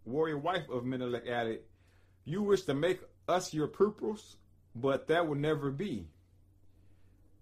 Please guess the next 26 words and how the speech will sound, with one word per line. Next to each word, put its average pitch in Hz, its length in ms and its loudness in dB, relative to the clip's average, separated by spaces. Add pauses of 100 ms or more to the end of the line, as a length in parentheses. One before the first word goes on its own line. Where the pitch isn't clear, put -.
"Your 143 240 2
Majesty," 160 480 2
said 139 240 -4
the 135 80 0
Italian 139 520 -2
envoy, 127 480 0
"this 143 280 0
means 127 320 0
war." 101 400 2 (320)
And 107 120 -2
then 117 140 0
Menelik 151 400 0
responded, 127 560 -2
"Then 131 160 -2
let 185 160 2
it 185 120 0
come. 202 320 0 (840)
We 180 160 -2
cannot 180 340 4
predict, 156 340 0
permit 160 480 0
our 151 200 2
integrity 143 760 -2
as 135 140 0
the 127 140 -6
oldest 180 640 0